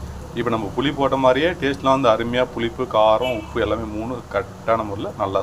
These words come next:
சூப்பரா அருமையா இருக்கு. நீங்க அப்படியே ஆற வச்சுட்டு ஒரு பாட்டில் எடுத்து போட்டிங்கன்னா போதுங்க. ஒரு காணி பாட்டில் போட்டு சேவ் பண்ணி வச்சிட்டிங்கன்னா எப்பயுமே சூப்பரா அருமையா டேஸ்ட்டில் இருக்கும். நீங்க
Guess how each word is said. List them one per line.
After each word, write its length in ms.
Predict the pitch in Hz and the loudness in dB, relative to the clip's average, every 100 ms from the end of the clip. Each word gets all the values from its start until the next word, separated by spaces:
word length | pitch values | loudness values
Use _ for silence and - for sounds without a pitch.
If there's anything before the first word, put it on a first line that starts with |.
| - | -2
சூப்பரா 280 | 98 95 92 | -8 -2 -2
அருமையா 240 | 92 98 92 | -2 -6 -6
இருக்கு. 180 | 92 165 - - - - - - - | -6 -8 -6 -8 -12 -14 -16 -16 -2
நீங்க 160 | - 113 | 0 2
அப்படியே 180 | 107 139 123 120 | 4 8 10 10
ஆற 80 | 123 | 8
வச்சுட்டு 280 | 110 - - - - - - - - - - - 120 | 0 -4 -8 -8 -12 -12 -12 -12 -16 -16 -18 -6 0
ஒரு 120 | 117 110 107 | 2 4 10
பாட்டில் 340 | 120 131 120 | 10 8 0
எடுத்து 180 | 107 117 110 | -4 -6 -8
போட்டிங்கன்னா 380 | 110 107 120 113 | -6 -2 -2 0
போதுங்க. 280 | 107 101 98 - - - - - - - - | -4 -4 -8 -10 -16 -18 -18 -16 -16 -16 -8
ஒரு 80 | 113 | 0
காணி 160 | 113 123 117 | 2 4 4
பாட்டில் 180 | 107 113 | 2 -2
போட்டு 160 | 117 | 0
சேவ் 120 | 117 | 0
பண்ணி 140 | 113 104 | 0 -2
வச்சிட்டிங்கன்னா 360 | - 110 117 101 107 - - - 98 104 | -4 -2 0 2 0 -4 -16 -12 0 0
எப்பயுமே 440 | 104 - 117 120 127 | 0 -2 -2 -2 -6
சூப்பரா 440 | 117 113 - 117 110 104 | -6 -8 -4 2 4 4
அருமையா 400 | 107 107 104 123 110 | 0 -6 -6 -6 -4
டேஸ்ட்டில் 260 | 110 107 101 | -6 -6 -8
இருக்கும். 220 | 98 - - - - - | -8 -12 -18 -20 -20 -14
நீங்க 140 | 110 | -4